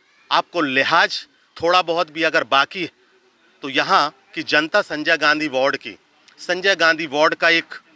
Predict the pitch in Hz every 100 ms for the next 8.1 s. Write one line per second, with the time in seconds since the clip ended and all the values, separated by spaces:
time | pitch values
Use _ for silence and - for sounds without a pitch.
0 | _ _ - - 190 190 226 202 - 170
1 | 165 214 151 _ _ _ _ _ _ _
2 | _ _ _ - _ _ _ _ - 233
3 | 226 - 190 190 185 - 175 208 - 233
4 | 147 135 131 _ _ _ _ _ - 160
5 | 190 - 190 165 151 160 165 143 127 113
6 | - _ _ _ _ _ _ - 165 185
7 | 190 214 180 196 202 196 208 214 - 175
8 | 196